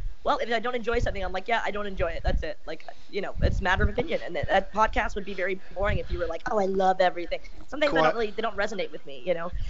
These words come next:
Speaker 2: Quite
Speaker 1: Um,
Speaker 2: right.
Speaker 1: and that,
Speaker 2: And
Speaker 1: that
Speaker 2: you make sure you
Speaker 1: does it.
Speaker 2: tell people, you make sure you tell people that in Liverpool. So everyone in Liverpool, when you come dressed up in your finery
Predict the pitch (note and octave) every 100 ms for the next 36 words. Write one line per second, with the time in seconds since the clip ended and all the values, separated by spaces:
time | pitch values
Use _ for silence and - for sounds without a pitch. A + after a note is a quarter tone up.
0 | - D3+ G3 G3+ - G3+ G#3 F#3+ A#3 B3+
1 | B3+ - A#3+ A#3 - A#3+ A3 G#3 F3 D#3
2 | D#3+ F3 F#3 F#3+ G3 F3 - F#3+ F#3+ F3
3 | D#3+ D#3 F#3 F3 F3 D3+ - B2 - E3
4 | G3 A#3+ A#3+ A#3+ G3 - D#3+ E3 F3 -
5 | E3 D#3+ F3 - D#3+ D3+ - - - -
6 | - - E3 F3+ - A3 G3 F#3 D#3 C#3+
7 | D#3+